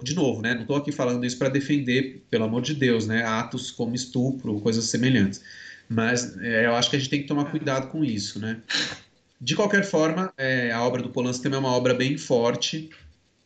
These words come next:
Speaker 1: e artisticamente
Speaker 2: Eu acho que é importante
Speaker 1: rica,
Speaker 2: a gente
Speaker 1: né?
Speaker 2: separar.
Speaker 1: Isso é
Speaker 2: Eu,
Speaker 1: um,
Speaker 2: pessoalmente, eu
Speaker 1: uma
Speaker 2: acho que é
Speaker 1: coisa
Speaker 2: importante separar a pessoa da, da,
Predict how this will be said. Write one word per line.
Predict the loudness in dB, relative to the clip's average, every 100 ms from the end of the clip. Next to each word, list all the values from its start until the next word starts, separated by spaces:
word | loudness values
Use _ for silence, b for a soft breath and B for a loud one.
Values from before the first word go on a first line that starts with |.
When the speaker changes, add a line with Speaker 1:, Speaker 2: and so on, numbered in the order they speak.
| _ -20 -6
Speaker 1:
e | -4
artisticamente | -2 0 0 0 -4 -2 -4 -2 -2 -2 -4 -6
Speaker 2:
Eu | -6 -6
acho | -4
que | -8
é |
importante | 2 4 4 4
Speaker 1:
rica, | 0
Speaker 2:
a |
gente | -2 -2
Speaker 1:
né? | -4
Speaker 2:
separar. | -6 -4 -2 -2
Speaker 1:
Isso | -2
é | -2
Speaker 2:
Eu, |
Speaker 1:
um, | -2
Speaker 2:
pessoalmente, | -4 -4 -4 -4 -2
eu |
Speaker 1:
uma | -2
Speaker 2:
acho |
que | 0
é |
Speaker 1:
coisa | -2
Speaker 2:
importante | -4 -8 -10
separar | -12 -6 -6 -4 -6
a |
pessoa | -6 -12 -10 -8 -6 -6
da, | -6 -8 -8
da, | -6 -6 -4 -6 -10 -14